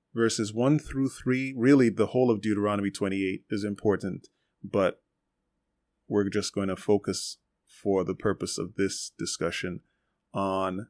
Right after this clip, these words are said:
the first three verses of Deuteronomy twenty-eight and verses thirteen through sixteen. Here's how it reads.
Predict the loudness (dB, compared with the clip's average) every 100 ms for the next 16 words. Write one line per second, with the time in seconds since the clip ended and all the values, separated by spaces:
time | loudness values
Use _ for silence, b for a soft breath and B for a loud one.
0 | _ -6 -2 2 2 0 -2 2 4 4
1 | 2 -2 -4 -8 -6 -4 -2 -6 _ _
2 | _ _ _ -4 0 2 0 -2 -2 -2
3 | 0 2 2 0 _ -6 -4 -2 -2 -2
4 | -2 -2 -8 -2 0 0 -2 -6 -6 -6
5 | -6 -6 -8 -8 -10 -10 -14 -14 -8 -6
6 | -4 -4 -4 -4 -6 -6 -10 -18